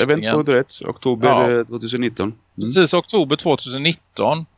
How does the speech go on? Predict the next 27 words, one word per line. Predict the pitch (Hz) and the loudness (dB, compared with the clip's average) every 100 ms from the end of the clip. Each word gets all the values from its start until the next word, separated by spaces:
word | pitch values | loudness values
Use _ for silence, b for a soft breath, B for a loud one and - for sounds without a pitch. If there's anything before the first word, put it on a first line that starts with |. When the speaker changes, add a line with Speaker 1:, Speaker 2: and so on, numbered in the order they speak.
| B B B B B - | B B B B B 0
Speaker 1:
Då | 156 | 4
övar | 220 190 131 | 6 4 2
man | 135 160 | 0 -2
ju | 185 | -2
precis | 220 196 247 233 196 | -4 -2 0 0 0
ett | 180 | -2
sånt | 185 170 | -4 -2
här | 170 120 120 | 2 2 0
scenario. | 127 165 165 127 101 104 127 175 | -6 -4 -2 0 0 0 0 -2
Det | 160 156 | -2 -4
finns | 180 156 | -4 -6
på | - 165 | -2 2
YouTube | 160 113 - 135 156 147 | 2 0 -2 0 0 0
och | 143 | 0
man | 151 | 2
använder | 175 180 143 135 127 127 | 2 0 0 0 0 -2
ju | 156 | -4
till | 156 175 | -2 -2
och | 139 | -2
med | 131 | -6
begreppet | 131 139 123 - - 127 | -2 2 2 0 -12 -8
då | 160 135 | -8 -2
coronavirus | 147 147 147 120 117 113 113 123 160 156 | 0 0 0 2 0 0 -2 -2 -2 -4
och | |
pratade | - 151 - 127 | 0 0 0 -2
om | 127 | 0
det. | 131 147 196 | 4 4 2